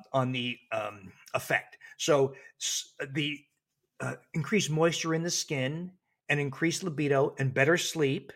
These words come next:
much better sleep, develops typically within three to five days. It's very quickly, very quick. The loss of wrinkles typically takes eight to twelve weeks 'cause you have to, uh, build up collagen. And by the way, we measured,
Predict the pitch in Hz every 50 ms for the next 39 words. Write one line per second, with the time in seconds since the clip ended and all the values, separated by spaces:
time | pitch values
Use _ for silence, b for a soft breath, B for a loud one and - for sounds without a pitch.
0 | _ _ _ _ _ _ _ 127 147 175 160 - - 113 95 92 - - - 110
1 | 135 - _ _ _ B B B B B B B _ _ _ _ - 165 - 175
2 | 151 254 277 294 277 269 - - - 247 233 247 208 202 196 - 185 160 135 -
3 | - 175 170 147 135 - - 131 123 120 - - 107 87 - - - 98 95 98
4 | 143 160 160 143 - - 139 131 - - - - _ _ _ _ - 135 160 147
5 | - - 120 - - _ _ _ B B B B B B B B B B B B
6 | B - 151 156 165 180 190 208 202 - 185 147 151 170 175 175 - 196 214 254
7 | 277 - - - - - - - _ _ _ _ _ _ _ _ _ _ - 285
8 | - 247 226 196 - - 175 180 165 - - - - 160 160 160 - 120 - -
9 | - 147 151 160 151 - 165 175 185 180 - - - 156 139 170 147 180 185 185
10 | 185 160 139 139 B B B B _ 156 151 147 139 127 113 110 123 131 170 170
11 | 160 147 - - - - 143 143 143 139 - - - - _ _ _ _ _ B
12 | B B B B B - 160 143 165 156 165 170 160 143 156 170 156 143 135 147
13 | 170 165 127 117 104 90